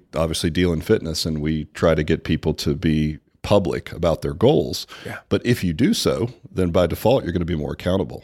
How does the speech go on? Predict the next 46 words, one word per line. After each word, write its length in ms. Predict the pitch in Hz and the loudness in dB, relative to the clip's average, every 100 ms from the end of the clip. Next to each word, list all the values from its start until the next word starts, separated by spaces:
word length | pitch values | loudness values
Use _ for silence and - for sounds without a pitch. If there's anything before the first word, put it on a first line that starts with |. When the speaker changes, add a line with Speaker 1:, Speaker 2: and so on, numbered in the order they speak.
| - | -4
Speaker 2:
Mm-hmm. 140 | 101 | 2
Speaker 1:
much 180 | 101 - | 2 4
less 160 | 101 - | 0 2
putting 280 | 95 82 | 0 0
it 80 | 73 | -2
down 180 | 76 73 | -4 -6
on 120 | - | -8
paper, 400 | - 107 - 82 - | 2 2 2 -8 -14
right? 320 | - 80 82 - | -6 -4 -4 -4
So 80 | 87 | -4
that 120 | - | -2
makes 220 | 95 - | -2 0
sense 320 | 117 113 - | 2 2 0
psychologically, 720 | - 90 78 87 90 90 - - | -2 -2 0 2 2 -2 -8 -8
but 100 | - | -4
that's 180 | 95 117 | -2 2
really 180 | 90 | 2
interesting. 300 | 92 - - - - - 135 | 2 -2 -6 -12 -20 -10 -4
Speaker 2:
Mm-hmm. 340 | 113 156 - | -2 -2 -2
Speaker 1:
Okay. 240 | - 101 - | 2 2 2
Well, 120 | 101 104 | 2 4
I 80 | |
assumed 320 | 117 - 113 101 | 4 2 2 2
a 40 | |
lot 160 | 101 98 | 2 2
of 80 | |
people 240 | - 104 92 | 0 0 0
would 140 | 90 | 2
do 180 | 90 101 | 2 2
it, 160 | 156 - | 2 -2
but 180 | 90 | 0
Speaker 2:
Yeah. 220 | 135 147 156 - 175 - 160 | 2 4 4 4 -2 0 -2
Speaker 1:
<laughs> 400 | - - - - | -2 -12 -12 -6
maybe 200 | 123 127 | 2 6
that's 220 | 123 117 | 6 4
why 120 | 113 110 | 2 2
I've, 220 | 98 98 | 0 2
uh, 180 | 98 90 - | 2 2 2
been 100 | 107 | 2
around 280 | 101 143 | 4 2
for 120 | - 76 | 0 -2
a 60 | |
million 260 | 80 82 82 | 0 0 2
Speaker 2:
Yeah. 120 | 127 | 2
Speaker 1:
years. 120 | 80 | 0
So 260 | - 85 | 0 0